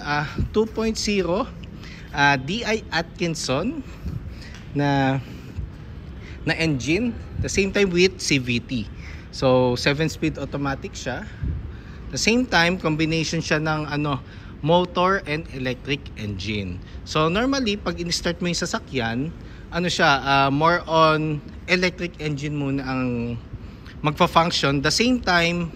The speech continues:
pag kailangan niya na ng additional speed or additional power, tsaka magkikick ang, ah, motor engine natin. Ayan. Then, ang kanyang horsepower is one hundred forty-six. Then, ah, one hundred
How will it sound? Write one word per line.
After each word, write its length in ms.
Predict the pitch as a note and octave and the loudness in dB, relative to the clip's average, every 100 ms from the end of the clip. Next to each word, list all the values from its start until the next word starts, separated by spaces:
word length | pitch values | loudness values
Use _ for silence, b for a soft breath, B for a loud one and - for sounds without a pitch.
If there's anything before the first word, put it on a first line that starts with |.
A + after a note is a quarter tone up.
| - | -4
pag 160 | D3+ | -2
kailangan 480 | D3+ F3+ F#3 F#3 F#3+ | 0 0 2 0 0
niya 100 | F#3+ F#3 | -2 -2
na 160 | F3+ | -2
ng 40 | E3+ | -4
additional 480 | D#3 D#3+ D3+ F#3 G#3 | -2 -2 -2 -2 -4
speed 320 | - - D3 | -4 -2 0
or 80 | C#3+ | 0
additional 480 | C#3+ C#3+ C#3+ D#3+ D#3 | 0 0 -2 -2 -4
power, 480 | D#3+ E3 C3 B2+ A#2+ B B B B | -2 -2 0 -2 -4 B B B B
tsaka 560 | - E3+ F#3 F#3 F3+ F3 | -2 4 6 6 6 4
magkikick 560 | E3 D#3+ - - F3+ E3+ - - - B B B B B B - - - | 2 -2 -4 -6 -6 -8 -10 -14 -14 B B B B B B -16 -6 2
ang, 400 | D#3 E3+ F3 E3+ - - - - - - - D3+ | 4 4 2 -2 -8 -18 -16 -16 -14 -14 -6 4
ah, 240 | C#3+ C#3 | 8 8
motor 400 | C#3 D3+ D3+ D3 | 6 4 2 0
engine 420 | B2+ B2 A#2+ A2+ | 0 -2 -2 -4
natin. 380 | F#2+ F2 - F#2+ - G2+ | -6 -10 -12 -14 -12 -10
Ayan. 400 | G2 G2 F#2 F2 - - - C3 | -10 -10 -10 -12 -14 -14 -10 -6
Then, 400 | D3 D3+ D3 - B B B C#3 | -4 -4 -6 -8 B B B -8
ang 80 | |
kanyang 320 | - F3+ F3 E3+ | -2 -2 0 -2
horsepower 640 | F#3 F3+ - F3 G3 F#3+ | -2 -4 0 0 0 -2
is 180 | D3 - | -4 -6
one 160 | D#3 D3 | -4 -4
hundred 320 | D3+ D3 D3+ | -4 -6 -8
forty-six. 960 | - C3 D3+ A#3 - A#2 - - - - B B B - - | -6 -8 -8 -8 -8 -10 -10 -10 -10 -12 B B B -14 -2
Then, 300 | D#3+ F3+ C#3+ | 0 0 -2
ah, 320 | D3 C#3+ C#3 | -2 -2 -2
one 240 | C3 F3 | -2 -4
hundred 320 | E3 F#3 F3 | -2 -2 -4